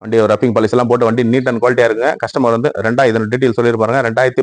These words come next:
பதினாலுக்கு ரெண்டு ஓனர். பியூர் பெட்ரோல் தாங்க. எல் பி ஜி வராது. பியூர் பெட்ரோல் தான். அது கஸ்டமர் வந்து மூணு ரூபா கேட்டிருந்தாரு. ரெண்டு எண்பத்தஞ்சு நிக்கிறாரு. வாங்க, ஒரு ரெண்டு லட்சத்தி எழுபத்தஞ்சாயிரம் இல்ல ஒரு ரெண்டு எழுபதுக்கு வெரி ஃபைனலா கொடுத்துடலாம். நேர்ல வந்து பாருங்க.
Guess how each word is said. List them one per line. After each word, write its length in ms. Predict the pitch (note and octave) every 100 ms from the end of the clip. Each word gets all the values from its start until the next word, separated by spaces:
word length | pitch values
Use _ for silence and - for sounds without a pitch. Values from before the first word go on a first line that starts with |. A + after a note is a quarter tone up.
| G#2+
பதினாலுக்கு 440 | A#2+ B2 A#2+ B2+
ரெண்டு 140 | A#2 A#2+
ஓனர். 200 | A#2+ B2+ G3 - _ _ _ _ _ _ _ C#3
பியூர் 220 | D#3+ C#3+
பெட்ரோல் 280 | C3 C#3 B2+
தாங்க. 120 | B2+ D#3
எல் 100 | B2+ C3+
பி 60 | A#2+
ஜி 40 |
வராது. 180 | A#2+ B2+ D3
பியூர் 180 | C3+ B2
பெட்ரோல் 240 | A#2 A#2 C#3+
தான். 80 | C3+
அது 60 | A2
கஸ்டமர் 320 | - C#3+ B2
வந்து 140 | B2+ F3+ - G#2
மூணு 140 | C3 A#2+
ரூபா 100 | C3+
கேட்டிருந்தாரு. 420 | C3 B2 A#2+ A#2+ D#3 -
ரெண்டு 160 | C#3 D3
எண்பத்தஞ்சு 360 | C3 B2 A#2 C3
நிக்கிறாரு. 320 | A#2 A#2+ A#2 C3 A2+
வாங்க, 160 | D3 B2+
ஒரு 80 | A#2 B2+
ரெண்டு 160 | D3
லட்சத்தி 280 | C#3 C#3 A#2+
எழுபத்தஞ்சாயிரம் 540 | C3 B2+ A#2 B2 D#3 B2+
இல்ல 100 | A#2+ A#2
ஒரு 100 | A#2+
ரெண்டு 180 | F3 F3+ D3+
எழுபதுக்கு 340 | E3 E3 D#3
வெரி 100 | A#2+ B2+
ஃபைனலா 280 | A2+ B2 A#2
கொடுத்துடலாம். 360 | A2+ B2 C3+ A#2+
நேர்ல 200 | A#2+ A#2
வந்து 140 | A#2+ A2
பாருங்க. 240 | G#2+ B2